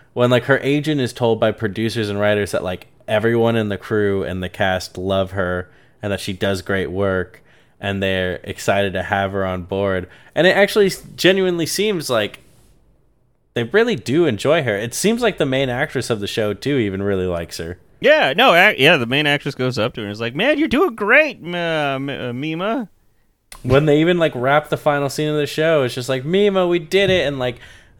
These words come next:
Speaker 1: like, hugs her and, like, tells her, like, they have to go eat now and, like,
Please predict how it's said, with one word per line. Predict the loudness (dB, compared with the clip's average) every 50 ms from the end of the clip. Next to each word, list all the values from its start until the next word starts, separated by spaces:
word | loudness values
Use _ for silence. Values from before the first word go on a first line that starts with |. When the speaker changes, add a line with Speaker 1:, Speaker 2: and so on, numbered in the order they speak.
| -20 -20 -20 -14 -10 -4
Speaker 1:
like, | 2 4 6 6 6 4 2
hugs | 0 2 4 4 4 4 2 0 0
her | 2 4 4 4 4 4
and, | 4 2 2 0
like, | 0 0 -2 0
tells | 2 2 2 2 2
her, | 0
like, | 0 0 0 -2
they | -4 -6
have | -4 0 0 0 0 -2
to | -4 -6
go | -4 -4 -6 -6 -6
eat | -4 -2 -2 -2 -2
now | 0 0 2 2 2 2 2 2 2 2
and, | 0 0
like, | -2 -4 -4 -6 -6